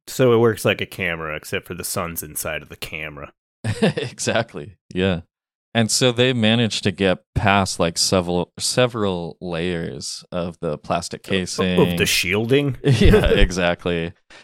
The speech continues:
Speaker 2: I think there was a lead shielding between that too, between, like, the ultimate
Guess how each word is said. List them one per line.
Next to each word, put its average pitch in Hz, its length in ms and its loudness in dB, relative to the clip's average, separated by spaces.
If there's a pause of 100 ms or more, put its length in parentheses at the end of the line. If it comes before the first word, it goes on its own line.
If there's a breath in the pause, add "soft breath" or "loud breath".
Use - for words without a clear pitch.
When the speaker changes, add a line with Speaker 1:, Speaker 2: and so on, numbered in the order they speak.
(120)
Speaker 2:
I 101 80 0
think 113 200 0
there 117 140 4
was 92 500 0 (120)
a 90 200 4
lead 87 440 2
shielding 95 720 2
between 120 480 -2
that 110 320 -2
too, 104 360 0
between, 92 440 -2
like, 90 220 -2
the 95 160 -4
ultimate 87 680 -2